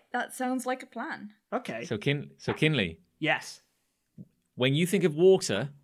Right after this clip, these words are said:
Speaker 3: in Cheltenham, what springs to mind?
Speaker 2: Frog and Fiddle. Oh, wait, no, water. Sorry, sorry.
Speaker 1: <laughs>
Speaker 2: Um, water, water, water. Cheltenham water.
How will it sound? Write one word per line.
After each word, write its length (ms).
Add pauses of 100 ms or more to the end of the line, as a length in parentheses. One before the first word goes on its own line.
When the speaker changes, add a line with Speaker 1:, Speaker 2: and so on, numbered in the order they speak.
(180)
Speaker 3:
in 160
Cheltenham, 580 (520)
what 180
springs 340
to 60
mind? 340 (380)
Speaker 2:
Frog 280
and 140
Fiddle. 320 (1500)
Oh, 80
wait, 220
no, 120
water. 420
Sorry, 300
sorry. 400
Speaker 1:
<laughs> 40 (340)
Speaker 2:
Um, 1000 (320)
water, 360
water, 220
water. 560 (140)
Cheltenham 460
water. 520